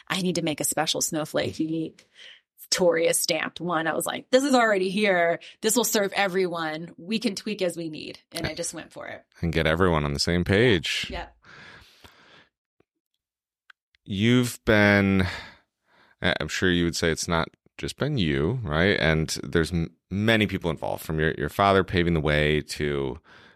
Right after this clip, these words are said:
Speaker 2: you, other family members, the team, uh, growing the business, businesses, to make the difference on the world that they have. There's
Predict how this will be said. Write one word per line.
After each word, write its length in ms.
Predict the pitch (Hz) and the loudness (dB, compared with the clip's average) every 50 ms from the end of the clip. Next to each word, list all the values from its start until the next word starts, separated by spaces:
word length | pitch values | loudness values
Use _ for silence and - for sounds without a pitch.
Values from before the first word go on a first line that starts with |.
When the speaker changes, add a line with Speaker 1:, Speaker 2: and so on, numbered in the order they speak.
| _ _ | _ _
Speaker 2:
you, 380 | - 80 87 87 90 87 87 85 | -2 2 4 6 6 8 8 6
other 120 | 82 80 | 6 4
family 300 | - - 90 90 90 87 | 2 2 2 4 4 4
members, 440 | 85 85 82 85 82 85 85 82 - | 4 4 4 4 4 4 4 2 2
the 120 | - - | -2 -4
team, 600 | - - - 92 85 87 87 85 82 82 82 82 - _ _ _ _ _ _ _ _ - | -4 -2 0 2 4 4 6 4 4 4 2 0 -4 _ _ _ _ _ _ _ _ -8
uh, 180 | 73 73 76 - - 69 | -4 -4 -4 -4 -6 -8
growing 720 | 69 - 82 82 85 85 85 85 82 80 80 80 80 90 90 _ _ _ _ _ _ _ _ _ _ - - | -4 -2 2 2 4 4 4 2 2 0 0 -2 -4 -6 -10 _ _ _ _ _ _ _ _ _ _ -8 -8
the 80 | - | -4
business, 720 | - 82 78 71 - 78 76 71 69 - - - - - - | -2 -2 -2 0 -2 -2 -2 0 0 0 0 0 -2 -4 -6
businesses, 760 | - 78 76 85 82 - - - 80 78 76 73 71 67 - | -8 -8 -6 -4 -4 -4 -2 0 0 2 2 0 0 -2 -4
to 520 | - - - 80 78 76 73 71 71 71 76 _ - _ _ _ _ _ _ _ _ - | -4 0 2 4 4 4 4 4 2 0 -4 _ -20 _ _ _ _ _ _ _ _ -6
make 420 | - 78 78 78 80 80 - _ | -2 0 2 2 2 0 0 _
the 80 | - 87 | -2 -2
difference 720 | 73 80 - - - 104 95 - - - - - - - _ _ _ _ _ - - | 0 0 0 0 2 0 2 2 0 0 0 -4 -6 -10 _ _ _ _ _ -20 -16
on 120 | - - - | -14 -12 -8
the 80 | - | -4
world 280 | - 156 139 98 78 67 | -2 0 0 0 0 0
that 140 | 73 69 - | -4 -4 -2
they 100 | 67 64 | -2 -2
have. 420 | 65 60 53 52 - - - - _ - - - _ _ _ _ _ _ _ _ _ _ _ _ _ _ _ _ _ _ _ _ _ _ _ _ _ _ _ _ | -2 -2 -2 -4 -6 -8 -12 -20 _ -20 -20 -20 _ _ _ _ _ _ _ _ _ _ _ _ _ _ _ _ _ _ _ _ _ _ _ _ _ _ _ _
There's 280 | - 90 107 104 95 | -4 0 0 0 0